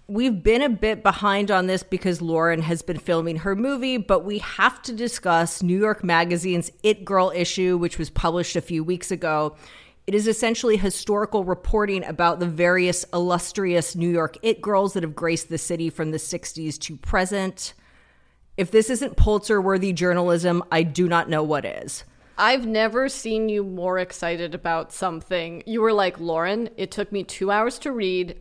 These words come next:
Speaker 2: I have marked all the important things you need to read." I, by the way, I read it cover to <laughs> cover.
Speaker 1: Okay, but I just had to highlight the key things. I love how my copy of the New York Magazine It Girl issue,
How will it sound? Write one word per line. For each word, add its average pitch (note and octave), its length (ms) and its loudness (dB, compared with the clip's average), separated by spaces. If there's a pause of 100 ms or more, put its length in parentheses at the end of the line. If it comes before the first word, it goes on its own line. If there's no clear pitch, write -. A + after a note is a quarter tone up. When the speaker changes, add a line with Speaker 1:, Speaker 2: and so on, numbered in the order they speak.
Speaker 2:
I F#3+ 100 4
have F3+ 180 -2
marked F3+ 480 0
all F3 160 0
the F#3+ 120 -2
important A#3 400 0
things G#3 320 0
you G#3 80 -4
need F#3 200 -4
to G3+ 120 0
read." F#3+ 200 0
I, A#3+ 120 6
by F4 200 8
the B3+ 100 6
way, B3 160 8
I G#3+ 160 6
read A3 520 0
it C3 200 -4
cover A3 260 4
to G3 100 -4
<laughs> - 0 -
cover. - 800 4 (280)
Speaker 1:
Okay, C#4 240 6
but B3 120 4
I B3 100 6
just C4+ 160 -2
had C#4+ 160 0
to C#4 80 2
highlight A3+ 460 2
the G3 80 0
key G#3+ 220 -2
things. F#3+ 300 0
I G#3 120 4
love A#3+ 220 0
how D4 380 2
my F#3 380 4
copy F#3 560 2
of F3 320 -2
the E3+ 320 0
New F#3 140 2
York F#3 260 2
Magazine E3+ 600 0
It F3+ 180 -4
Girl F#3 240 2
issue, F#3 340 0